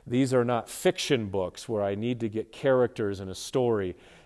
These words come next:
and start, and it's all words. This is a hands-on book. That's the way I want to make it, just like Power Yoga for Athletes. So there's, there's exercises, there's flows, there's sport,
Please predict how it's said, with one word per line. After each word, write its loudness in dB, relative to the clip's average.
and -6
start, 0
and -8
it's -10
all 0
words. -2
This -6
is -6
a -2
hands-on -2
book. -14
That's -8
the -10
way -4
I -2
want -6
to -8
make -2
it, -2
just -2
like 2
Power 4
Yoga 0
for -8
Athletes. -8
So -6
there's, -4
there's -4
exercises, -2
there's -8
flows, 0
there's -4
sport, -4